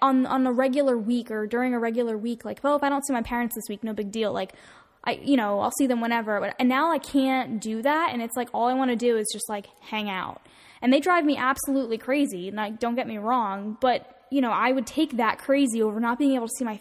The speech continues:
family until the summer. And I don't know, like, this adjustment is difficult.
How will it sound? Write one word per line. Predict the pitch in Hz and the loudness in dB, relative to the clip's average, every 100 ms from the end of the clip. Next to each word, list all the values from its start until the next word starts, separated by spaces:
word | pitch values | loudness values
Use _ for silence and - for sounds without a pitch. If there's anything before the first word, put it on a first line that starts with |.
| - | -12
family | 214 226 285 233 | -8 0 2 2
until | 214 220 | -4 -6
the | 202 | -8
summer. | - - - 233 247 - 285 - _ _ _ _ _ _ _ - | -6 -8 -4 -2 -2 -2 -8 -10 _ _ _ _ _ _ _ -4
And | 254 247 226 220 214 - _ _ _ _ _ _ _ - | 0 2 0 -2 -4 -6 _ _ _ _ _ _ _ -2
I | 247 | 0
don't | 269 285 | 4 4
know, | 311 | 2
like, | - 104 - - _ _ _ _ _ _ - | 0 -4 -10 -20 _ _ _ _ _ _ -6
this | 247 254 247 | 0 2 4
adjustment | 262 196 196 - - 302 349 277 | 0 0 -2 -2 2 2 2 -2
is | 262 202 | -2 2
difficult. | 277 349 - - - | 2 2 -8 -10 -12